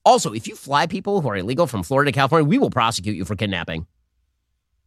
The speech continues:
California Attorney General Rob Bonta said his office was evaluating potential criminal or civil action against those who transported or arranged for the transport of these vulnerable immigrants. Well, if they're vulnerable, why aren't you happy to have them? Enjoy.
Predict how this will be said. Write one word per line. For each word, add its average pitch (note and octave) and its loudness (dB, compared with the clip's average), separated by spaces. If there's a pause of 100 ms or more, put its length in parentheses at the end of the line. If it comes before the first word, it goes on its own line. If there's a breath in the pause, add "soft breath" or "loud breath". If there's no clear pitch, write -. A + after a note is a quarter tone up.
(420)
California G#3+ 4
Attorney F#3+ 2
General D#3+ 4
Rob D3 4
Bonta D3+ 2
said C#3+ 0
his C#3 0
office D3 2
was C#3 0
evaluating D#3+ 2
potential F3+ 0
criminal C4 2
or F3 0
civil - 0
action E3 -2 (280)
against G3 2
those F3+ 0
who C#3+ -2
transported F#3+ 2
or D#3 4
arranged G3+ 2
for E3 -2
the C3 -4
transport C3+ 0 (140 soft breath)
of D3 4
these E3 8
vulnerable C#3+ 4
immigrants. G2+ -2
Well, D#3 -2
if D#3 -4
they're G#3 4
vulnerable, F#3 4
why E3+ 6
aren't F#3+ 2
you G3 4
happy F#3+ 2
to F3+ 4
have G#3+ 6
them? - -8 (420)
Enjoy. A#3 6